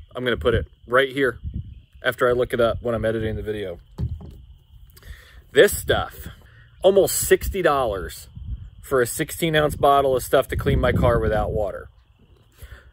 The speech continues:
It seems like a gimmick to me, but even if it works, let's say that this stuff e-, ends up being, like, the greatest thing. Fifty-six dollars? Whew.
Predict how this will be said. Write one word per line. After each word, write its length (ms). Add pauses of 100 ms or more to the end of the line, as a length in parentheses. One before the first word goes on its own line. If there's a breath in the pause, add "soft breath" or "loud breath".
(420 soft breath)
It 80
seems 260
like 140
a 80
gimmick 400
to 120
me, 300 (460)
but 200
even 240
if 140
it 160
works, 500 (360 loud breath)
let's 160
say 160
that 140
this 140
stuff 240
e-, 160
ends 200
up 80
being, 160
like, 140
the 60
greatest 320
thing. 200
Fifty-six 1000
dollars? 640 (1700 loud breath)
Whew. 400